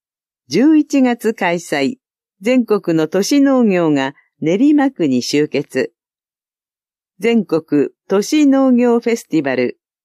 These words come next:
二ゼロ二五。楽しみ方いろいろ。買う、食べる、体験する、話す、学ぶ。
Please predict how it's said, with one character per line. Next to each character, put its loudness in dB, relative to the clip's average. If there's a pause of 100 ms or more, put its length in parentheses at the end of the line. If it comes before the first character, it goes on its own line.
(500)
二 2
ゼ 0
ロ 0
二 0
五。 -2 (1600)
楽 -2
し -2
み 2
方 -4
い 0
ろ 0
い -2
ろ。 -4 (880)
買 -2
う、 0 (420)
食 -2
べ 0
る、 -2 (360)
体 -4
験 -4
す -4
る、 0 (440)
話 0
す、 -4 (100)
学 -2
ぶ。 -2